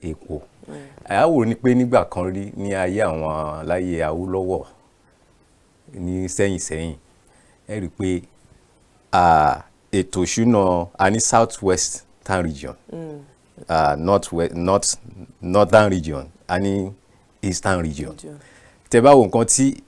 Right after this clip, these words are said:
Speaker 1: Western Region, for example, nǹkan tán fowó ṣe ń gbà yẹn, ah, G D P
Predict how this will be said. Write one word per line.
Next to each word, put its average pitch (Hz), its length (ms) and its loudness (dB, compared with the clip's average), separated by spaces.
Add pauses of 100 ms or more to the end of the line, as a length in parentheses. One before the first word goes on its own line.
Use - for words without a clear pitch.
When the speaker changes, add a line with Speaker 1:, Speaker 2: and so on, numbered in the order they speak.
(160)
Speaker 1:
Western 135 500 0
Region, 82 420 -4
for 95 180 0
example, 90 480 0 (320)
nǹkan 98 200 -10
tán 107 140 -2
fowó 101 300 -2
ṣe 98 200 -4
ń 107 120 -4
gbà 104 200 -2
yẹn, 64 100 -14 (580)
ah, 92 680 8 (420)
G 113 260 2
D 117 180 4
P 95 400 -4